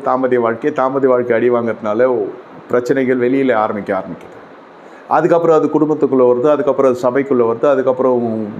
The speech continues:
வம்சத்துக்குள்ளே அது பரவ ஆரம்பிச்சிருது. அப்புறம் பிள்ளைகளோட எதிர்காலமே டிஸ்டர்ப் ஆயிடுது.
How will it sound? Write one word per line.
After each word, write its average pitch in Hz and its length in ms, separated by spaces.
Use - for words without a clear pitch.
வம்சத்துக்குள்ளே 139 540
அது 127 120
பரவ 117 380
ஆரம்பிச்சிருது. 104 440
அப்புறம் 151 360
பிள்ளைகளோட 175 400
எதிர்காலமே 147 500
டிஸ்டர்ப் 127 420
ஆயிடுது. - 300